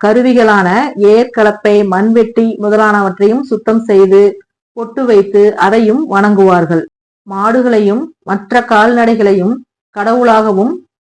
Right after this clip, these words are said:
தன் வீடுகளில் ஒருவராகவும் பாவித்து, பொங்கலை அது, அவைகளுக்கும் ஊட்டி மகிழ்வார்கள். அதன்பின் சிறுவர்களுக்கும், பெண்களுக்கும், ஆண்களுக்கும், இளைஞர்களுக்கும்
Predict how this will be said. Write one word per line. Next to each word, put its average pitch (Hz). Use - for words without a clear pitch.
தன் 214
வீடுகளில் 254
ஒருவராகவும் 226
பாவித்து, 202
பொங்கலை 220
அது, 202
அவைகளுக்கும் 226
ஊட்டி 240
மகிழ்வார்கள். 180
அதன்பின் 233
சிறுவர்களுக்கும், 240
பெண்களுக்கும், 220
ஆண்களுக்கும், 220
இளைஞர்களுக்கும் 214